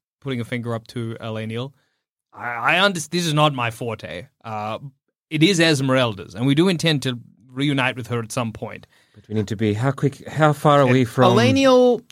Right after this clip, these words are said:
Speaker 3: Elenial looks at you very seriously and then puts a hand on her belly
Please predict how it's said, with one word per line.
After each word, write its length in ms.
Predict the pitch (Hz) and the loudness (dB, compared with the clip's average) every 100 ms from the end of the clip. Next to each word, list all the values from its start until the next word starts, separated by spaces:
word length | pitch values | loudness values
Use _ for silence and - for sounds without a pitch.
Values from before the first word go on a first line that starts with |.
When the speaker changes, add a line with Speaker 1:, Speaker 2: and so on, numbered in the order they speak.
| _ - | _ -4
Speaker 3:
Elenial 360 | 165 202 220 | 0 2 2
looks 200 | 202 160 | 2 0
at 60 | 170 | -4
you 100 | 151 | -2
very 220 | 131 143 | 2 2
seriously 720 | 160 139 123 120 113 127 117 143 _ _ _ | 2 0 0 0 -4 -6 -6 -6 _ _ _
and 100 | 131 | -2
then 120 | 139 147 | 0 0
puts 300 | - 156 - | 0 -2 -2
a 60 | 139 | -4
hand 500 | 104 147 160 180 175 | -2 2 2 2 -2
on 200 | 156 143 | -2 0
her 140 | 135 | 0
belly 480 | 131 127 113 - 139 | 0 0 -2 -4 -12